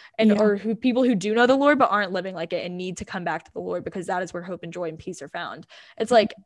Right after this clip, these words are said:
Speaker 1: that, <laughs> that is really, really cool. Like, that's an incredible opportunity.
Speaker 2: And
Speaker 1: And
Speaker 2: I
Speaker 1: we
Speaker 2: think
Speaker 1: love
Speaker 2: that
Speaker 1: it.
Speaker 2: that's, like, yeah, that's, like, such, like, an honor that, like, God put you in that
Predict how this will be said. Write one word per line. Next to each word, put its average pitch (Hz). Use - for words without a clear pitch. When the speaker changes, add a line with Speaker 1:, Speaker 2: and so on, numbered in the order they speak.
Speaker 1:
that, 214
<laughs> 302
that 214
is 214
really, 190
really 175
cool. -
Like, 196
that's 196
an 214
incredible 180
opportunity. 95
Speaker 2:
And 233
Speaker 1:
And 226
Speaker 2:
I -
Speaker 1:
we 196
Speaker 2:
think -
Speaker 1:
love 151
Speaker 2:
that 226
Speaker 1:
it. -
Speaker 2:
that's, 202
like, 208
yeah, 185
that's, 220
like, 208
such, -
like, 254
an 208
honor 185
that, 175
like, 190
God 190
put -
you 190
in 185
that 160